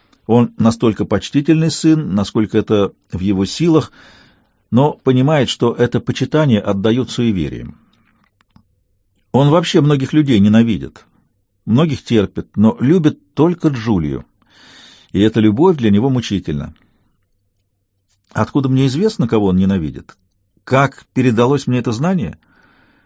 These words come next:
У меня замирает сердце. Я понял, что получаю информацию не только из действий и слов актёров, если можно так назвать моих предков, персонажей этого фильма. Я улавливаю их мысли и чувства.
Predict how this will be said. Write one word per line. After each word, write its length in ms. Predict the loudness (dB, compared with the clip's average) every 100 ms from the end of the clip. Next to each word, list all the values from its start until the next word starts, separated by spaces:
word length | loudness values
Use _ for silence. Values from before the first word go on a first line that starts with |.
| _ _ _ _ _
У 100 | -4
меня 240 | 0 2 2
замирает 480 | 0 -2 0 -2
сердце. 560 | -4 -2 -2 -4 -12 -18 -20 _ _ _ _ _ _ _ _ -6
Я 220 | 0 0
понял, 400 | 2 2 4 2
что 220 | 0 -4
получаю 580 | -2 -2 0 2 2 2
информацию 800 | -2 0 0 0 -2 -6 -4 0
не 120 | 2
только 440 | 2 2 2 0 -2
из 300 | 0 0 0
действий 500 | 2 2 2 0 0
и 100 | 0
слов 340 | 0 0 0
актёров, 680 | -2 -2 0 0 -2 -6 _ _ _ -10
если 260 | -6 -2
можно 400 | 2 2 2 0
так 200 | -2 -2
назвать 400 | -2 0 0 -2
моих 260 | 0 -2 -2
предков, 560 | 0 0 -2 -6 -8 -6
персонажей 520 | -4 0 2 2 0
этого 200 | -2 -4
фильма. 400 | -2 0 0 -2 _ _ _ -8
Я 300 | 0 0 2
улавливаю 800 | 2 4 4 2 2 2 2 0
их 240 | 0 -2 2
мысли 400 | 2 2 0 -2
и 100 | -2
чувства. 500 | -4 -4 -4 -10